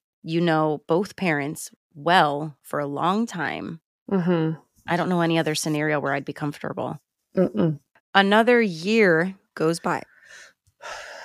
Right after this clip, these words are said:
Speaker 1: Ariel shows the girls T V footage of Gina's candlelight vigil to bring awareness to her being gone for a year. So a year after Gina's been there. So how long has Michelle been there? On the T V footage on the news,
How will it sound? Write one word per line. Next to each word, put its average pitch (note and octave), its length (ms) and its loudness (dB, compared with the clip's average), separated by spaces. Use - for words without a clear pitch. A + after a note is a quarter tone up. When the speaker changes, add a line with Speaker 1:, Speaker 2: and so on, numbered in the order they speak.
Speaker 1:
Ariel G3+ 340 8
shows A3+ 260 2
the G#3 80 0
girls F3 460 2
T F#3+ 160 -2
V F3+ 120 0
footage E3 380 0
of D#3+ 140 -2
Gina's E3 400 -4
candlelight D#3+ 520 0
vigil E3 460 0
to - 140 -8
bring E3+ 200 0
awareness E3 600 -2
to D#3+ 140 -6
her D#3 180 -2
being D#3+ 320 -4
gone D3 260 -6
for - 200 -6
a D#3 60 -4
year. D3 320 -4
So E3+ 200 0
a E3+ 60 2
year F#3 300 2
after - 280 0
Gina's D#3+ 400 -4
been G#3+ 220 -2
there. B3+ 280 -2
So D#3 500 0
how - 160 -4
long D#3+ 140 0
has D#3 140 -4
Michelle E3 260 4
been D#3 180 0
there? B2+ 240 -4
On G#3+ 240 8
the B3 80 4
T A3+ 240 -2
V G3+ 120 0
footage D3+ 400 0
on D3+ 140 -2
the D3 100 0
news, C#3 420 -4